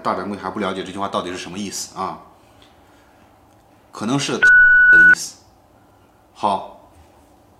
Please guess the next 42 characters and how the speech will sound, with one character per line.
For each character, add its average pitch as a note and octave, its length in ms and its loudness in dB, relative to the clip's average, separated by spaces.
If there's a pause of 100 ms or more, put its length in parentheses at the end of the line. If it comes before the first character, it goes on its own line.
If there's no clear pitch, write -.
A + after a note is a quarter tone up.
(120)
在 A3 140 0
这 C4 100 0
样 C#4+ 120 4
的 F3 60 4
环 D#3+ 140 0
境 E3 80 -2
下， E3 160 2
如 F3+ 100 0
果 F#3+ 100 2
你 B2+ 120 -2
出 - 160 -10
趟 D3+ 140 -6
远 G2 160 -6
门 F2 160 -12 (1200)
啊， G2 260 -2
有 A2 160 -8
被 D#3+ 180 -2
偷 E3+ 440 -2
钱 B2 260 -6
的 C#3 100 -2
风 G#2 180 -10
险， - 220 -16 (1500)
有 A#2+ 240 0
上 E3 240 2
不 E3 60 -2
了 C#3 140 4
厕 D3+ 200 -4
所 G#2 120 -8
的 F#2 80 -8
风 F#2+ 180 -10
险， F2+ 200 -16 (1400)
<laughs> - 1120 -12
你 B2 140 -6
想 F#2+ 240 -4
一 - 20 -8
下， F2 180 -6 (600)
多 E3 120 4
痛 E3 220 -2
苦 - 160 -12
啊！ D2+ 120 -12 (1300)
所 - 200 -6
以 A2 320 -4